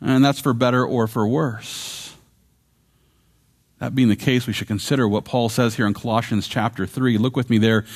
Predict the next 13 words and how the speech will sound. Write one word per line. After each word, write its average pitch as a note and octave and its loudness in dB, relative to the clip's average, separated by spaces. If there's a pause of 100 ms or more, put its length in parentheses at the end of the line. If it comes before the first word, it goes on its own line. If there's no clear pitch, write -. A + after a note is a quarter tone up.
(140)
beginning C3+ 4
at D3 2
verse C#3+ 2
sixteen. B2 2
Here D3 4
Paul D3+ 0
declares, B2 2 (280)
"Let D3 4
the F#3+ 2
word E3+ 4
of C#3+ -2
Christ - 0 (840)
dwell B2+ 2